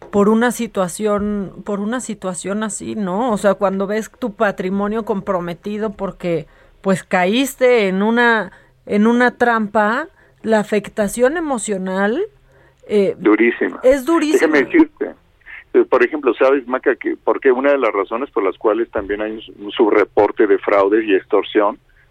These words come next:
Speaker 2: Pues, obviamente, porque nos apena, particularmente a los varones, que somos muy víctimas de fraude,
Speaker 1: Ujú.
Speaker 2: en sesenta, sesenta y cinco por ciento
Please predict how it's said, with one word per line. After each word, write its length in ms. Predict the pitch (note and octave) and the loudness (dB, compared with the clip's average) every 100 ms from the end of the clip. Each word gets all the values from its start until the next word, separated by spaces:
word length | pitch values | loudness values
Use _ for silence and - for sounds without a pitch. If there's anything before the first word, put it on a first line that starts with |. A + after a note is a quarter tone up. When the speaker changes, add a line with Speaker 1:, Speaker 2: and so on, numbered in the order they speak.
| - | -4
Speaker 2:
Pues, 140 | - - | -2 0
obviamente, 680 | G2+ A2+ A#2+ A2 - D3 - | 2 2 2 -2 -2 -2 0
porque 240 | G#2 - | -4 -2
nos 220 | G#2 G2 G2+ | -4 -2 -2
apena, 460 | - A#2 A2 A#2+ - _ - | 0 -2 0 -4 -6 _ -2
particularmente 640 | G2+ G2+ G#2+ A2 A#2+ A#2 | -2 2 0 0 -2 0
a 20 | |
los 160 | G#2 F2+ | 0 0
varones, 540 | F#2 F#2 F#2+ A#2 F3+ | 0 2 0 -2 -2
que 120 | - | -2
somos 400 | - G#2 G#2+ G#2 | 0 0 -2 -4
muy 300 | G#2+ A2 A#2+ | -4 0 0
víctimas 500 | B2 A2 - G2+ G2 | 0 -2 -2 -2 -2
de 80 | F2 | -2
fraude, 460 | E2 F#2+ F#2 B2 - - A#3 | 0 0 2 0 -2 -6 -6
Speaker 1:
Ujú. 220 | G#3+ A3 | -4 -4
Speaker 2:
en 140 | - | -4
sesenta, 380 | - - - G#2 - | -2 -2 0 0 2
sesenta 380 | - - G#2+ G#2 | 0 0 0 0
y 40 | G2+ | 0
cinco 240 | C3+ C#3 | 0 0
por 200 | G2+ F2+ | 0 0
ciento 400 | A2 G#2+ D3+ G3+ | -2 0 -2 -2